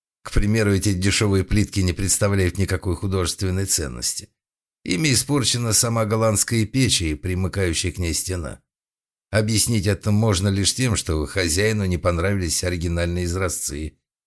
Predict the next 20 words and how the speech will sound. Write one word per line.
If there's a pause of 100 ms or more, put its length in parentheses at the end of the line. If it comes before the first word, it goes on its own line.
(480)
Вероятнее
всего,
плитка
куплена
по
дешевке
в
большом
количестве, (440)
поэтому
ее
налепили
куда
ни
попадя». (340)
Он
поморщился. (600)
«По-моему,
это
вульгарно».